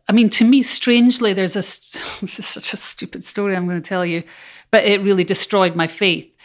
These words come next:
was my granny had a, I think they're called Himmel figures. They're figurines. And it was of a little boy with a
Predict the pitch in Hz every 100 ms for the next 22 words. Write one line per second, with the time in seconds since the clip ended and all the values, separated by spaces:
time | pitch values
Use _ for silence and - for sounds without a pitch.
0 | - - _ - 180 190 180 175 175 -
1 | 269 202 202 190 175 208 269 277 156 165
2 | 185 _ - - 214 190 175 170 170 -
3 | _ - 185 175 180 - _ _ _ _
4 | _ 196 294 294 294 262 190 - - -
5 | 233 233 180 - 160 160 165 - - -
6 | - 180 175 - 233 202 175 147 147 -
7 | - - _ _ _ _ _ 202 202 -
8 | 185 208 202 208 226 185 170 190 185 185
9 | 175 180 175 170 - - - 180 175 170
10 | 165